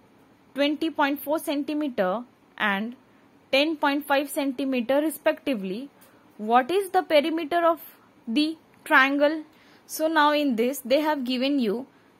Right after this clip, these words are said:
the s-, uh, perimeter of triangle. So as you know students, perimeter of triangle A plus B plus A plus B plus C. So three side is given,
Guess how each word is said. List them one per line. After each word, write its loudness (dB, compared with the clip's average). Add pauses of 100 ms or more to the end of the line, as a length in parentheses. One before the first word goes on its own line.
(120)
the 2
s-, -4 (160)
uh, 0 (120)
perimeter 2
of 0
triangle. 0
So -4
as 2
you 0
know 0
students, -4
perimeter 0
of -2
triangle 0
A -2
plus -2
B -2
plus -2 (1000)
A -2 (160)
plus 0
B -2
plus -2
C. -8 (480)
So 0
three -2
side 2
is -2
given, -2